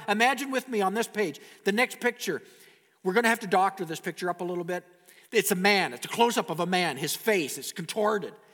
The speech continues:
His mouth is wide open. He's screaming. It's inhabited with hundreds of spiderish creatures crawling over each other. And he is screaming, "Swear to God you won't torture me."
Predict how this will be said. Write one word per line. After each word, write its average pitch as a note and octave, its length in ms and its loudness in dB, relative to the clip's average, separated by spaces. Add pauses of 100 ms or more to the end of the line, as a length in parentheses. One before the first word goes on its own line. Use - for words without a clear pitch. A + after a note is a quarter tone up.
(220)
His G#3 180 6
mouth B3 280 4
is G3 140 0
wide G#3+ 340 4
open. G#3+ 280 2
He's F3 200 0
screaming. A#3 920 -2 (840)
It's F#3+ 180 4
inhabited A3 760 4
with E3+ 140 0
hundreds B3 540 2
of F#3 80 -4
spiderish A3 840 0
creatures G3+ 520 -4 (220)
crawling A#3+ 580 4
over A3 400 4
each F3+ 240 0
other. D3 220 -2 (140)
And F3+ 140 4
he G#3+ 140 4
is G3 120 2
screaming, G#3+ 720 -4
"Swear A#3 520 0
to A3+ 100 -2
God F#3+ 540 0
you F#3 120 -2
won't D#3 360 -6
torture C3+ 560 -10
me." G2 420 -20